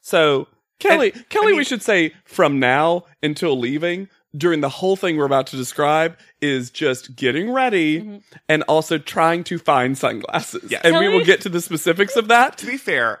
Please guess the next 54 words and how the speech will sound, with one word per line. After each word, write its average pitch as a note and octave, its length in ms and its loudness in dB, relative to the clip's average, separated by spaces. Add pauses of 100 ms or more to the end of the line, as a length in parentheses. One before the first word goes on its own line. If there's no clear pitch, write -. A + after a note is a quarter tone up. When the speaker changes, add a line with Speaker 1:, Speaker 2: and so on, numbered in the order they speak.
Speaker 2:
I D3 100 2
Speaker 1:
Kelly C4+ 240 2
Speaker 2:
al- D4 40 -2
Speaker 1:
is B3 80 -6
like G3 140 0
a E3 80 4
background C3 760 2
player C3 320 2
in B2 140 0
a A#2 60 2
French - 340 -2
farce G#2+ 380 2 (200)
that D#3 80 -4
is D3 100 -6
just D#3 200 -8
moving G3 220 0
Speaker 2:
Yes. B2 140 4
Speaker 1:
from E3 120 2
one E3+ 180 4
door E3 200 2
to D#3+ 100 -6
the C#3+ 100 -4
other. B2 200 -2
Speaker 3:
But - 160 -2
she's G4 200 -2
also, G4 340 -4
like, D#4+ 280 -4
a D#4 100 -6
weird B3+ 640 -8
Southern B3+ 640 -6
belle G3+ 520 -6
who C#4+ 120 -10
just, B3+ 140 -14
like, A#3 160 -10
wants A3 200 -8
everything A#3 300 -6
to - 60 -14
be D3 60 -2
Speaker 2:
Uh-huh. C3+ 120 0
Speaker 3:
nice B3+ 160 -6
and A3+ 80 -16
proper. B3 160 -4
She's, D4 120 -10
like, D4 140 -8
weirdly D4 240 -8
Speaker 2:
Yes. D4+ 160 -8
Speaker 3:
Blanche A#3 440 -8
Dubois-ish. F#3+ 680 -10 (520)
She's D#4 140 -14
like, D#4+ 220 -6
"Come B4 140 -10 (160)
on, C4+ 240 -16
like, E4+ 220 -2 (280)
Speaker 2:
Yeah. C#3 300 -4